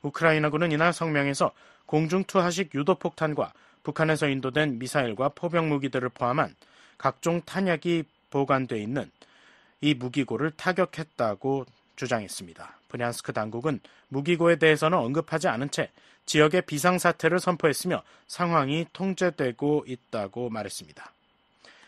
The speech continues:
알렉산더 보고마즈 브리안스크 주지사는 텔레그램에서 러시아군이 밤사이 드론 스물네 기를 요격했다고 덧붙였습니다. 미국 등 서방국들은 북한이 러시아에 포탄 등 무기와 장비를 제공하고 있다고 밝혔지만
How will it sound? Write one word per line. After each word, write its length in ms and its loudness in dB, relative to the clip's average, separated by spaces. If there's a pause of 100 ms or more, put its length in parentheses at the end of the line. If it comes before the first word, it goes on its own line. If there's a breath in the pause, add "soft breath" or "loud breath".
(340 soft breath)
알렉산더 500 4
보고마즈 520 2
브리안스크 480 0
주지사는 520 -2
텔레그램에서 720 -2 (240 soft breath)
러시아군이 480 2
밤사이 500 -2
드론 280 -2
스물네 560 -4
기를 260 -6 (280 soft breath)
요격했다고 840 -2
덧붙였습니다. 840 -12 (600 soft breath)
미국 300 0
등 140 -2
서방국들은 760 0
북한이 580 -4
러시아에 420 -2
포탄 460 -4
등 140 -6 (260 soft breath)
무기와 340 0
장비를 480 -4
제공하고 480 -2
있다고 280 -8
밝혔지만 540 -4